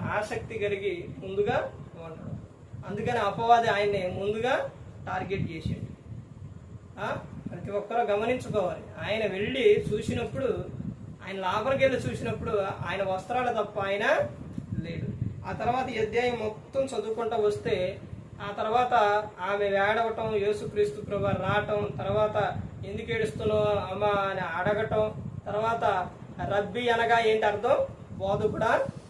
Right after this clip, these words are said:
అని అర్థం. "ఆ, అయ్యా, మా ప్రభుని ఎవరో ఎత్తుకెళ్ళిపోయారు" అని చెప్పటం, "అమ్మా, నేనేనని" యేసుక్రీస్తు ప్రభువారు చెప్పటం, తర్వాత ఆమె ప్రభువాని దగ్గరకు రాబోయేసరికి, 'మరియా, ఇక నన్ను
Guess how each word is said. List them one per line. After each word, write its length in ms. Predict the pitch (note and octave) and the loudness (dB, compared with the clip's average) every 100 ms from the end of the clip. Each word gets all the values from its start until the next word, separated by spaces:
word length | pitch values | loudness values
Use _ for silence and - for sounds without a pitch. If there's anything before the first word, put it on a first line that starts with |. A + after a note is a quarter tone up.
| - - | -12 -4
అని 140 | B4 C5+ C#5+ - - | 0 2 0 -8 -8
అర్థం. 340 | F3+ - - - - - - - - - | -8 -6 -8 -10 -12 -12 -10 -10 -10 -10
"ఆ, 220 | F#3+ G3 F#3 | -4 -2 -2
అయ్యా, 380 | F#3 A3 G#3+ - - - - - | 2 4 4 2 -8 -16 -18 -16
మా 500 | F3 F#3+ G3+ G3 F#3 F3+ G3 | -10 -4 -2 0 -2 -2 0
ప్రభుని 320 | G3 A#3+ B3 | 2 2 4
ఎవరో 280 | G#3+ A3 G3+ | 4 4 2
ఎత్తుకెళ్ళిపోయారు" 1040 | G3 - A3+ A#3 G#3 G#3+ G#3 G3+ G3+ G#3 - - - - F3+ | 2 -2 0 2 4 6 8 8 4 0 -4 -14 -20 -16 -8
అని 220 | G3+ G#3+ | -4 -4
చెప్పటం, 560 | G#3+ G3+ - A3 A3 A#3 - - - - - - - | -2 -2 -2 -2 -2 -4 -10 -20 -20 -18 -16 -14 -10
"అమ్మా, 240 | F#3+ A3+ A3 | -2 0 2
నేనేనని" 640 | G3+ A3 B3 C4+ B3 A#3 | 2 4 6 8 6 4
యేసుక్రీస్తు 640 | G#3 A3 - - A3 G#3+ G3+ | 4 4 0 -4 -6 -6 -4
ప్రభువారు 400 | G3+ G3+ F#3 F#3+ | 0 0 0 -4
చెప్పటం, 360 | - G3 G3+ - - - - | -6 -4 -4 -6 -12 -12 -4
తర్వాత 320 | G3+ B3 B3 | 2 2 2
ఆమె 460 | A3 A#3 A#3 G#3 - - - G3+ | 0 2 2 2 -2 -6 -6 -2
ప్రభువాని 680 | G3+ G#3+ B3+ C4+ D4 D4 | 0 4 6 10 10 10
దగ్గరకు 440 | C4+ B3 A3+ C4 B3 | 6 2 4 2 4
రాబోయేసరికి, 920 | A#3 A#3 A3+ G#3+ G#3+ G#3 - F#3 F3 - - - | 2 2 4 4 2 -2 0 -2 -2 -8 -12 -12
'మరియా, 420 | F3 F#3+ G#3 A#3+ A#3 A3+ F#3+ - - | -8 -4 2 6 6 4 0 -8 -12
ఇక 220 | G3 - | -10 -6
నన్ను 680 | G3+ G3 G#3 A3 C4 G4 C#4 | -2 0 2 6 8 8 4